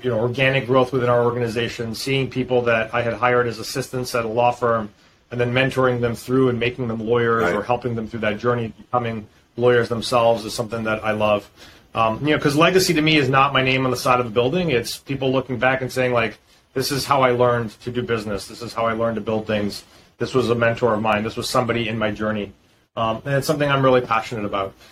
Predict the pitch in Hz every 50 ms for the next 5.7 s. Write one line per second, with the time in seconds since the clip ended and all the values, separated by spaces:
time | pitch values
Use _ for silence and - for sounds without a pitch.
0 | - _ _ - 127 123 120 120 120 123 - - 143 160 165 170 165 165 156 165
1 | 151 - 170 165 175 170 139 131 135 143 147 143 160 160 - 151 135 135 135 156
2 | 175 165 - - - 135 131 127 123 123 123 123 123 123 123 120 117 117 113 113
3 | 113 107 - _ _ _ - - 135 127 135 131 131 127 123 117 120 127 127 120
4 | 123 131 131 135 131 127 113 107 123 123 127 123 120 117 - - 127 123 127 123
5 | 120 110 113 120 123 120 - - 127 120 117 110 107